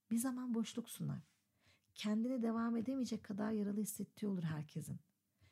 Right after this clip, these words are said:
Kendini bekleme haline almak tam olarak da burada geçerli.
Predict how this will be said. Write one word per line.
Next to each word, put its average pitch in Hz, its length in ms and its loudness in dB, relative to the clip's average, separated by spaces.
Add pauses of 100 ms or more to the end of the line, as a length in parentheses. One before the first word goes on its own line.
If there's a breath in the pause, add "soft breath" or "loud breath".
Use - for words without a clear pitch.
(160 soft breath)
Kendini 262 400 0
bekleme 277 340 -2
haline 262 240 0
almak 254 340 -2
tam 294 180 -2
olarak 240 360 0
da 226 80 2
burada 196 200 2
geçerli. - 560 -2